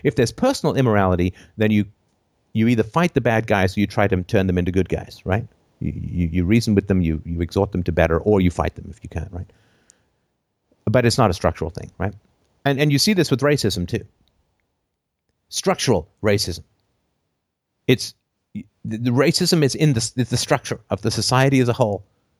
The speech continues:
or sexism, or it's, it, there's not, there's these individual racists that we need to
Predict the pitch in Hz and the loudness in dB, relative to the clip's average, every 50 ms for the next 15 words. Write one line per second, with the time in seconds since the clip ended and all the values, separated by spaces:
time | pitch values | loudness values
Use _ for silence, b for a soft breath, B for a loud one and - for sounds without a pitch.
0 | _ _ _ _ _ 113 113 113 - - - - - 120 101 - - - - - | _ _ _ _ _ 0 0 2 2 0 0 -2 -2 -6 -6 -6 -10 -14 -12 -4
1 | 107 110 110 110 107 139 120 b b b b _ 131 - - - - - - 110 | 0 0 2 2 2 0 -2 b b b b _ -2 -2 -2 -8 -2 -2 -2 0
2 | - 120 120 147 220 - - - _ _ _ _ _ _ _ _ 131 143 131 - | 2 2 2 4 2 2 0 -2 _ _ _ _ _ _ _ _ -2 -2 0 2
3 | 151 127 - 131 156 139 131 143 127 135 113 101 104 113 113 - - 92 - - | 0 0 2 2 2 2 2 2 2 2 2 2 4 2 2 2 0 -4 -4 -4
4 | - 92 87 92 92 92 95 92 - - 92 82 82 82 | -4 -4 -2 0 0 0 0 0 0 0 0 0 0 -4